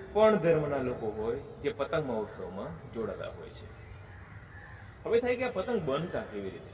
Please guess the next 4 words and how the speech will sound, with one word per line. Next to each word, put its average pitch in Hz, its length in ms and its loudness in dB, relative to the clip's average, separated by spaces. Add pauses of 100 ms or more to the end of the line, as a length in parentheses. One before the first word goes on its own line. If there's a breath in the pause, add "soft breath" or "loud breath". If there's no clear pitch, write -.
(100)
હશે? - 180 -12 (1500)
તો 196 100 8 (2250)
આ 180 100 2
પતંગ 196 400 2